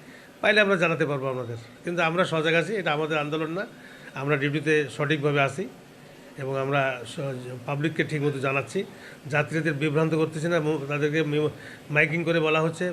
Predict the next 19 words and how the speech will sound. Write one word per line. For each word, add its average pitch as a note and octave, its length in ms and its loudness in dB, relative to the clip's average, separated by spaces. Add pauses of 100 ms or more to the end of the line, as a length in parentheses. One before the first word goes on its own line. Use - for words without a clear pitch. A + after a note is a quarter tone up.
(140)
বারবার C#3+ 380 0
বলা D3+ 160 2
হচ্ছে D#3 160 2 (100)
যে D3+ 60 2 (140)
ট্রেন D3+ 240 2
আপাতত C#3 260 -6 (100)
বন্ধ D3 140 -4 (100)
আছে, F3 120 -4 (460)
আপনারা C#3 260 0 (200)
বিকল্প D#3 320 2 (140)
ব্যবস্থা C#3+ 360 0
গ্রহণ C3+ 240 0
করেন, F3 160 2 (580)
যখন D#3 200 2
চলবে E3+ 320 6 (380)
তখন D#3+ 240 2
যথারীতি D#3 420 2
টিকিটও D#3 320 0
পাবেন, F#3 160 4